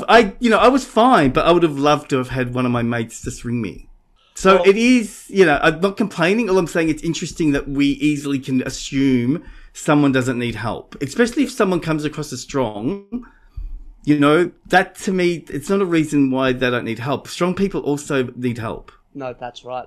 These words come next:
Speaker 1: That's exactly right. Well, Joe, look, this has been great today. Thank you for having a chat with me.
Speaker 2: Thanks for inviting me. I really enjoyed it. I know that you and I could talk probably for another three hours, but
Speaker 1: Oh, easily,
Speaker 2: <laughs>
Speaker 1: easily. We're,
Speaker 2: But
Speaker 1: for
Speaker 2: I
Speaker 1: the,
Speaker 2: think
Speaker 1: for
Speaker 2: it's
Speaker 1: the guys
Speaker 2: opened
Speaker 1: that
Speaker 2: up the
Speaker 1: would
Speaker 2: conversation, eh?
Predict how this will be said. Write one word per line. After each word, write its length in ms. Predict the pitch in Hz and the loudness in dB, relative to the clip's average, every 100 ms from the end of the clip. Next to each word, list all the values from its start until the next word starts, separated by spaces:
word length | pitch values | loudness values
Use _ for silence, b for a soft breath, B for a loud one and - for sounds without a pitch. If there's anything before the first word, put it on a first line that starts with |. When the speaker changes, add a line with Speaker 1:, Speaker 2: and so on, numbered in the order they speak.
| - | -16
Speaker 1:
That's 220 | 120 _ | -20 _
exactly 420 | 127 120 - 123 | -20 -20 -20 -20
right. 280 | 120 120 120 _ - b b b b b b | -20 -20 -20 _ -20 b b b b b b
Well, 260 | 208 233 208 | -2 0 0
Joe, 360 | 208 220 226 160 185 | -2 0 0 -4 -6
look, 260 | 233 202 | -6 0
this 100 | 208 | 2
has 160 | 214 - | 2 -2
been 220 | - 175 | -16 -20
great 400 | 160 156 185 185 | -12 -6 -6 -6
today. 400 | - 175 170 185 - | -12 -8 -6 -8 -10
Thank 240 | 196 196 | -14 -14
you 80 | 202 | -10
for 100 | 175 | -6
having 320 | 160 165 151 | -6 -6 -10
a 60 | 139 | -12
chat 340 | 156 156 - | -8 -8 -8
with 220 | 170 135 | -14 -12
me. 320 | 147 147 202 170 - | -8 -8 -8 -12 -2
Speaker 2:
Thanks 240 | 180 208 | 0 0
for 160 | - 208 | 4 6
inviting 400 | 170 147 139 147 | 6 4 4 2
me. 160 | 202 202 | 2 2
I 60 | |
really 380 | 156 175 170 135 | 2 0 0 -2
enjoyed 380 | - 127 127 135 | -2 0 2 2
it. 60 | 156 | 2
I 60 | |
know 120 | 170 | 2
that 160 | 190 180 | 2 2
you 140 | 156 147 | 2 2
and 80 | |
I 80 | 139 | 2
could 160 | 135 123 | -2 -4
talk 180 | 139 135 | -6 -4
probably 220 | 131 127 | -6 -6
for 140 | 139 | -4
another 160 | 127 120 | -2 -4
three 260 | - 123 | -4 -2
hours, 320 | 113 131 196 196 | 0 2 0 2
but 220 | 156 165 | 2 2
Speaker 1:
Oh, 160 | 160 - | 0 -8
easily, 420 | 180 - 143 143 135 | -6 0 0 2 0
Speaker 2:
<laughs> 80 | - | 0
Speaker 1:
easily. 420 | 190 160 156 147 - _ | -4 -4 -6 -10 -10 _
We're, 200 | 196 285 | -6 -4
Speaker 2:
But 60 | - | 2
Speaker 1:
for 60 | 175 | 4
Speaker 2:
I 160 | 170 | 4
Speaker 1:
the, 80 | - | 2
Speaker 2:
think 140 | 214 | 4
Speaker 1:
for 20 | 202 | 2
Speaker 2:
it's 100 | - | 2
Speaker 1:
the 60 | - | 6
guys 160 | 190 | 6
Speaker 2:
opened 140 | 185 185 | 6 4
Speaker 1:
that 60 | 202 | 4
Speaker 2:
up 40 | - | 2
the 40 | |
Speaker 1:
would 80 | - | 0
Speaker 2:
conversation, 580 | 185 165 190 185 - 120 | 0 0 2 2 2 0
eh? 220 | 135 | 2